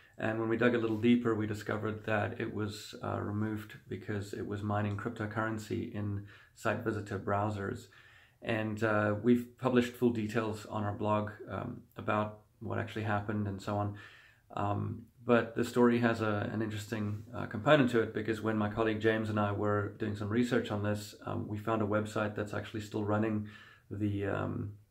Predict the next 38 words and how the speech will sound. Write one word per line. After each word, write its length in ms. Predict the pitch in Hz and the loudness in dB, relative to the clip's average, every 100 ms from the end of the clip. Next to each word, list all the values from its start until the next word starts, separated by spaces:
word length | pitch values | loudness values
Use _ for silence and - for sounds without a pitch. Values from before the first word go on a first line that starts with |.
| _ - - - | _ -20 -20 -14
uh, 280 | - - - | -10 -10 -8
the 80 | - | -6
crypto, 480 | - - 110 104 104 | -4 0 2 2 0
well, 200 | 101 101 | -4 -6
the 80 | - | -6
plugin, 540 | - 120 113 101 104 - | 2 4 4 0 -4 -8
which 200 | 98 - | -10 -8
is 120 | 101 | -8
of 80 | - | -8
course 280 | - 101 - | -6 -6 -2
using 320 | 104 104 101 | -4 -2 -2
the, 300 | 101 101 104 | -2 -4 -4
the 60 | 101 | -6
crypto 340 | 98 107 110 | -6 -4 -2
miner. 460 | 98 101 101 104 104 - - - - - | -2 -2 0 -2 -4 -10 -20 -20 -20 -8
And, 420 | - 104 104 104 107 | 0 2 2 2 4
uh, 200 | 104 101 | 4 4
when 180 | 104 | 2
we 60 | 104 | 2
visit 240 | 117 110 | 2 0
the 80 | 107 | 2
website, 520 | 110 117 - 107 104 | 4 4 2 2 2
it's 140 | 101 107 | 2 0
amazing 320 | 107 107 107 | 0 2 0
what 100 | 101 | -2
it 100 | 98 | 0
does 300 | 107 104 - - | 2 2 0 -2
to 80 | |
your 260 | 104 101 95 | 0 0 -2
C 220 | - 113 | -4 -4
P 100 | 107 | -2
U 160 | 104 110 | 0 0
fan, 480 | 110 101 98 98 - | 0 -2 -2 -6 -8
and 180 | 107 101 | -6 -4
it 80 | 104 | -4
gets 140 | 101 | -6
kinda 220 | - 104 98 | -6 -4 -2
noisy. 460 | 101 107 101 101 | 0 0 -2 -6